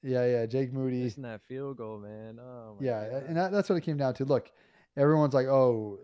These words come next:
Speaker 1: you know," some, you know, you had some people on T V saying, "Oh, I told you about Brock Purdy, this, this, that." Look, Brock Purdy had a bad
Speaker 2: It
Speaker 1: game.
Speaker 2: was pretty
Speaker 1: This
Speaker 2: bad.
Speaker 1: Cleveland defense is, look, it is ranked the best defense in forty years. That is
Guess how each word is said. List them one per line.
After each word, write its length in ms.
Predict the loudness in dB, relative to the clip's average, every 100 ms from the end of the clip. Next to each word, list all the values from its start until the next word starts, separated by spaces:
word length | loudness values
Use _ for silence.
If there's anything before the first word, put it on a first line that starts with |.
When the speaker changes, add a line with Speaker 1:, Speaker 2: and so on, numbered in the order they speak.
| -8
Speaker 1:
you 100 | -6
know," 100 | -4
some, 260 | 0 0 0 -8
you 100 | -4
know, 60 | -2
you 120 | 0
had 120 | 2
some 280 | 0 -2 -4 -14 _ _ -6
people 420 | -6 -2 -4 -4
on 140 | -6
T 180 | -8 -6
V 160 | -4 -4
saying, 380 | -4 -8 -10 -18 _ _ _
"Oh, 140 | 6 6
I 120 | 6
told 280 | 4 4 4
you 60 |
about 180 | 6 6
Brock 240 | 4 2
Purdy, 340 | 0 0 0 0
this, 260 | 0 -2
this, 140 | -2 -2
that." 200 | -2 -2 -8 _ _ _ _
Look, 220 | -4 -4
Brock 200 | -2 -2
Purdy 260 | 2 2 2
had 160 | 0 -2
a 120 | -6 -10
bad 220 | -8 -6 -6
Speaker 2:
It 40 |
Speaker 1:
game. 240 | -8 -8
Speaker 2:
was 120 | -10 -4
pretty 100 | -4
Speaker 1:
This 120 | -4
Speaker 2:
bad. 80 | -4
Speaker 1:
Cleveland 400 | -2 -2 -6 -4
defense 440 | -4 -4 -6 -6
is, 280 | -10 -12 -12 _ _ _ _ _ _ _ _ _
look, 220 | -2 -2 -6 _
it 140 | 0 0
is 200 | 0 -4
ranked 340 | -8 -8 -12 _ _ -10
the 220 | -8 -8 -14 _ _ _ _
best 260 | -2 -2 -4
defense 320 | -6 -8 -10
in 100 | -16 _ _ -2
forty 280 | -2 -2
years. 380 | -6 -10 -16 -20 -6
That 140 | -4
is 180 | -4 -8